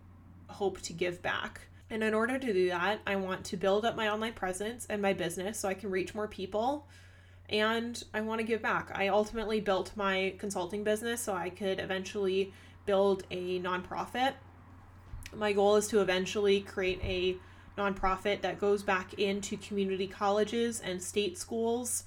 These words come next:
and provides free resources for people to get advice on how to apply to certain schools, how to market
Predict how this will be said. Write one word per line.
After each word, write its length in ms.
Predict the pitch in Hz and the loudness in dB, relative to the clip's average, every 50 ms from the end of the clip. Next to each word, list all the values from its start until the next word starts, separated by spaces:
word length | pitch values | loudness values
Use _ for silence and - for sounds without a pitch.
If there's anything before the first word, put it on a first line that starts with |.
| - - - - - - - | -12 -18 -20 -20 -20 -10 -4
and 440 | - 196 196 190 190 190 190 185 190 | 0 2 2 2 2 2 0 -2 -4
provides 640 | - - 208 196 202 180 185 196 202 202 196 196 - | -2 -2 -2 0 2 4 6 6 6 4 4 0 -4
free 280 | - - 202 202 220 | -2 0 2 2 2
resources 840 | 208 196 190 190 196 - 220 214 214 208 - 226 226 233 233 226 - | 2 2 2 2 0 0 0 0 0 0 0 0 0 0 0 -2 -6
for 260 | - - - 208 196 | -8 -4 -2 -2 -2
people 380 | 196 - - 196 196 196 196 190 | -2 -4 -8 -6 -2 -2 -2 -2
to 160 | 190 - 202 | -2 -6 -6
get 240 | 165 202 - - 156 | -4 -4 -4 -4 -4
advice 440 | 185 175 - 190 196 226 214 - 240 | -6 -6 -4 -4 -4 -4 -4 -4 -4
on 140 | 220 202 | -4 -4
how 300 | 196 196 196 196 196 196 | -4 0 4 4 6 6
to 580 | 190 190 - - 208 202 202 202 190 202 196 - - - - - | 4 0 -4 -4 -2 2 4 4 4 4 2 -2 -8 -8 -4 -4
apply 460 | 220 208 - - 214 185 185 185 202 | 8 12 12 12 12 12 8 4 4
to 120 | 208 226 | 2 -2
certain 300 | 214 - 214 180 190 202 | 0 0 0 0 0 -2
schools, 680 | 196 196 - - 208 190 196 226 254 277 269 262 - - - - - | -4 -4 -2 0 0 2 2 2 2 0 -2 -4 -6 -8 -8 -10 -12
how 320 | 220 - 208 196 190 196 196 | -6 -2 0 2 2 2 0
to 640 | 196 - - 226 214 208 202 202 208 208 208 202 - - - | -2 -4 -4 -4 -2 0 0 0 2 2 0 -2 -4 -8 -8
market 640 | 226 214 208 196 202 202 202 233 226 226 - - | -4 0 2 2 2 2 2 0 0 0 -2 -4